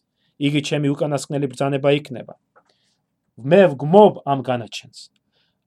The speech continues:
ასზე მეტ ბრძოლაში ვიბრძოლე, მაგრამ არც ერთი მათგანი არ ყოფილა ჩემი სამშობლოს წინააღმდეგ მიმართული. ამრიგად,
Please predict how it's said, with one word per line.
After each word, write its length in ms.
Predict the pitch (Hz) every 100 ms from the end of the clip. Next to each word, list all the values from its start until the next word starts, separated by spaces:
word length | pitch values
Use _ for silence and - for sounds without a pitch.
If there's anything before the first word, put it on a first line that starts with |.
| -
ასზე 460 | 196 226 - -
მეტ 180 | 208 202
ბრძოლაში 520 | 170 156 180 185 175 180
ვიბრძოლე, 440 | 180 165 143 127
მაგრამ 360 | 127 135 143 131 127
არც 320 | 143 135 -
ერთი 200 | 170 165
მათგანი 420 | 156 165 165 139
არ 180 | 123 160
ყოფილა 380 | - 175 135 117
ჩემი 260 | - 131 123
სამშობლოს 580 | - 127 - 123 120 -
წინააღმდეგ 480 | 131 123 123 127
მიმართული. 580 | 123 117 117 113 123 123 120 _ _ _ _ _ _ _ _ _
ამრიგად, 420 | 123 143 156 139